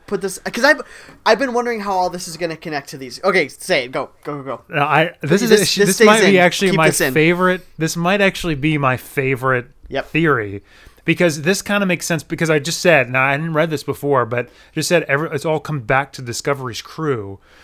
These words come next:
Speaker 2: But it could be like Discovery after, 'cause it sits out in space for, what did they say?
Speaker 1: A thousand
Speaker 2: couple
Speaker 1: years.
Speaker 2: thousand, a thousand years. So it just, it's learning, it's developing, and it finds a way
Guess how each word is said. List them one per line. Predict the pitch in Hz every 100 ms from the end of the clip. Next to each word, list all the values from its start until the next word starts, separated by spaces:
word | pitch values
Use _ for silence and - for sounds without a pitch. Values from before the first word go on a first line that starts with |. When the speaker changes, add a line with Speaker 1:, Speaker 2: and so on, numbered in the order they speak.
| - _ _ _
Speaker 2:
But | 127 156
it | 185
could | - 202 214 139
be | 175 185 135 113 123
like | 123 127
Discovery | 135 - 151 143 139 131 120 131
after, | - 139 - 139
'cause | 123 147 131
it | 143
sits | - 185 180
out | 160 143
in |
space | - - 147 139
for, | - 127 110 107 _ _
what | -
did | 165
they | 139
say? | 123 156 127 104 107 -
Speaker 1:
A |
thousand | 147 151 147
Speaker 2:
couple | 135 147
Speaker 1:
years. |
Speaker 2:
thousand, | 147 151 156 156 -
a |
thousand | 127 147 143 127
years. | 147 127 107 - - - - -
So | - 147
it | 165 165
just, | 175 170
it's | 151 143
learning, | 135 156 170 170 165
it's | 139 -
developing, | 120 139 151 143 160 143 143 147
and | 131
it | 147
finds | - 147 147 135
a |
way | 131 131 131 127 127